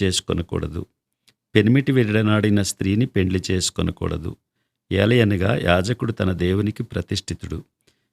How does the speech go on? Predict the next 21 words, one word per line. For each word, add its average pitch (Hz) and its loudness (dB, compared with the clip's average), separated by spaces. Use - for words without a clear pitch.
అతడు 117 0
నీ 110 6
దేవునికి 107 0
ఆహారమును 123 2
అర్పించువాడు 101 0
గనుక 85 -4
నీవు 120 4
అతని 101 0
పరిశుద్ధపరచవలెను. 90 -4
మిమ్మును 120 4
పరిశుద్ధపరచు 123 -4
యెహోవా 110 0
అను 98 0
నేను 113 2
పరిశుద్ధుడును 98 -4
కనుక 87 -2
అతడు 139 2
మీ 120 4
దృష్టికి 101 -2
పరిశుద్ధుడు 107 -2
కావలెను. 85 -4